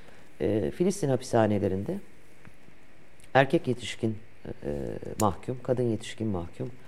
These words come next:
erkek çocuk mahkum, e, ve kadın, e, kız çocuk mahkum. E, yüzde sekseninin sistematik olarak, e, e,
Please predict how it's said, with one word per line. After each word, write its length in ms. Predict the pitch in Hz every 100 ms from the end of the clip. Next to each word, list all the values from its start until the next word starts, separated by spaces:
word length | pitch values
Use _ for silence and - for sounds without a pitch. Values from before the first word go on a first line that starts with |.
| - - -
erkek 380 | 139 143 185 -
çocuk 340 | 151 131 -
mahkum, 460 | 104 85 - 131 147 - - - - - -
e, 200 | - 123
ve 80 | 151
kadın, 380 | - 139 131 117 -
e, 80 |
kız 240 | - 147 -
çocuk 300 | 123 - -
mahkum. 440 | 87 82 - 165 170 - - - - -
E, 80 | 120
yüzde 440 | 107 147 147 175
sekseninin 720 | 175 156 - 131 120 143 185 - - - -
sistematik 680 | - 151 156 156 147 180 131
olarak, 320 | 117 143 175 - -
e, 40 |
e, 60 | -